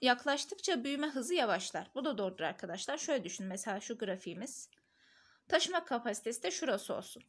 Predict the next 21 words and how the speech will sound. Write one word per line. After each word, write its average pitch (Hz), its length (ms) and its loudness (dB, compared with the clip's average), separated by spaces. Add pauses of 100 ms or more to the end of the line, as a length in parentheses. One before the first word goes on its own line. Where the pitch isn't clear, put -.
(460)
Normalde 277 640 4 (1300)
büyüme 403 260 2
hızı 220 300 -2
şu 370 140 -2
şekilde 247 440 -2
olurken 254 480 0
buraya 349 180 2
geldiğinde 214 540 0
biraz 285 280 2
daha 247 160 -4
yavaşlayarak, 220 640 0
biraz 240 240 0
daha 294 140 0
sabit 214 420 0
bir - 40 -8
şekilde 175 440 -6
devam 170 300 -4
eder. 330 300 -2
O 220 80 0
yüzden 247 360 0
doğrudur. - 460 -4